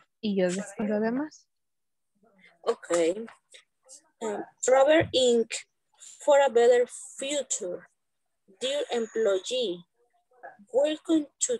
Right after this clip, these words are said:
Speaker 2: Travers Inc. Congratulations, you are now part of the Travers family.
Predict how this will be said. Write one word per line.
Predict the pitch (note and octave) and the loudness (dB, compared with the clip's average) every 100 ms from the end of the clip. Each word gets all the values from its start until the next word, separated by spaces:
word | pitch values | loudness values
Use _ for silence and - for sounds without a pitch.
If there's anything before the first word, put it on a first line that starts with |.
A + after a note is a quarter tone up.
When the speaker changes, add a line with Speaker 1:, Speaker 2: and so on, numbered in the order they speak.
| - | -8
Speaker 2:
Travers | - C4 C4+ C#4 C#4+ - - | -6 -4 -2 -2 -4 -6 -6
Inc. | B3+ G#3 D#3 D#3+ - - - _ _ _ _ _ _ _ _ | -2 -2 -4 -8 -16 -20 -20 _ _ _ _ _ _ _ _
Congratulations, | - C#4+ C#4+ C4+ C4+ B3 B3 C4 C#4+ B3 G3+ E3 - _ - | -2 -2 2 2 2 2 4 6 4 -2 -4 -6 -8 _ -8
you | - - | -6 -2
are | A3+ A3+ | 0 0
now | G#3+ G#3 G#3+ A#3+ C4+ D#4 - _ - | 0 -2 -4 -4 -4 -6 -10 _ -6
part | B3 B3 C4+ - - | -2 0 0 -2 -4
of | A#3 - | -4 -6
the | A3 - | -14 -8
Travers | - B3+ C4 C4 C4 | -2 2 4 4 2
family. | - - B3+ A#3+ | -4 -6 -4 -4